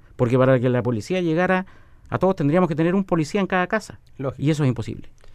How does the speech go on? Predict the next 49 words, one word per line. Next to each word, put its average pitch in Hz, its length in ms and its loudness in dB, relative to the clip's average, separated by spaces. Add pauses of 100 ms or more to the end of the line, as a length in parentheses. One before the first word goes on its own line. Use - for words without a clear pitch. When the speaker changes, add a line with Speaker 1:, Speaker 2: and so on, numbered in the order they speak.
(300)
Speaker 2:
Un 190 100 4
último 214 260 4
llamado 185 360 4
a 196 60 4
la 185 100 2
población, 170 520 -2
a 180 60 0
la 165 140 -2
comunidad, 151 440 -2
tanto 156 300 -6
de 143 60 -4
la 131 120 -2
región 131 200 -6
de 127 60 -4
los 117 120 -8
lagos 139 640 -4
como 123 200 -6
de 113 120 -8
la 107 80 -6
región 113 260 -8
de 117 80 -8
los 107 120 -8 (220)
ríos, 151 520 -6 (420)
no 175 100 -4
tan 190 120 0
solo 190 180 -2
por 175 140 -2
lo 180 100 0
que 156 60 -6
ocurrió 147 320 -4
el 165 40 -4
fin 170 140 -4
de 165 80 -2
semana, 160 320 -2
sino 139 300 -2
por 135 240 -12
todos 123 200 -8
los 127 160 -10
hechos 127 240 -12
que 120 120 -12
se 123 60 -8
han 120 60 -6
dado 113 140 -4
a 110 60 -10
conocer 113 320 -8
durante 107 320 -8
el 113 40 -10
último 107 280 -10
tiempo. 90 200 -12